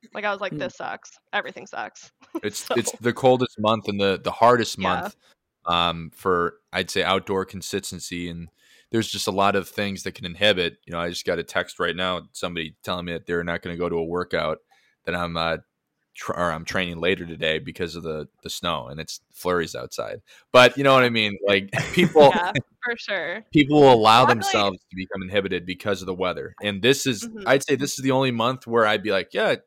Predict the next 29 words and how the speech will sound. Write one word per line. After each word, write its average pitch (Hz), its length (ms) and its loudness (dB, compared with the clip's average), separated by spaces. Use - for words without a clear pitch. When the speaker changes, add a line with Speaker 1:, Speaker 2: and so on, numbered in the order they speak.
Speaker 3:
kinda 120 140 -2
makes 113 200 -6
sense." - 420 -6
Speaker 1:
Yeah, 185 300 -2
for 196 160 -8
sure. 185 260 -4
And 254 180 0
luckily 349 300 2
it's - 140 -6
the 277 60 -8
shortest 196 360 -10
month. - 200 -16
So 190 400 -4
we're 214 160 -8
gonna 226 140 -2
get 131 180 4
Speaker 2:
Yeah, 208 60 4
Speaker 1:
through 180 60 4
Speaker 2:
it's, - 80 -8
Speaker 1:
it. - 120 -12
<laughs> - 0 -
Speaker 2:
it's - 160 8
dog 147 300 10
shit. 135 320 2
I, 180 80 10
I 180 80 10
was 190 140 8
telling 175 240 6
Abby, 147 440 2